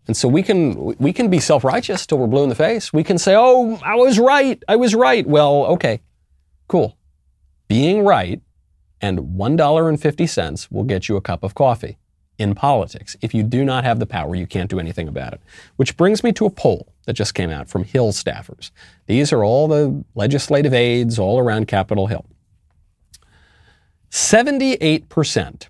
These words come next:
of senior Capitol Hill aides believe that Republicans will regain the House in twenty twenty-two. This is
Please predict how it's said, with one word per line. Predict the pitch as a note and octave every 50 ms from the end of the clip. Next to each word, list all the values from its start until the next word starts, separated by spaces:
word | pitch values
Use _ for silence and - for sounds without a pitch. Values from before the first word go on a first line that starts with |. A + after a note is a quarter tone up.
| _ _ _ -
of | A2 G2+
senior | - - - - D3 E3+ G3 G#3+ A3 A3 G#3
Capitol | - - D3+ C3+ C#3 - D#3+ D3 C#3 C#3
Hill | A#2 - A#2+ A2 G#2 G2 - -
aides | E2+ D#2+ D2+ - - - - - - - - _ _ _ _ _ _ _
believe | - A2 A#2+ A#2 A2 A2 G#2+ G#2
that | A2 - -
Republicans | F#2+ F#2+ - - A#2 - D3 D3+ - D#3+ D3+ D3 - -
will | A#2 G2 F#2
regain | F#2+ G#2 A#2 C3 C3+ C3 A#2+ A#2 A#2+
the | A#2 G#2+
House | A2 F2+ D2+ D2 E2+ - - -
in | - G#2
twenty | G2 - F#2+ F2 E2 D#2
twenty-two. | - - E2 D2+ D#2+ - - D3+ D3+ E3 E3 _ _ _ _ _ _ _ _ _ _ _
This | - A#2 G2+
is | A2+ G#2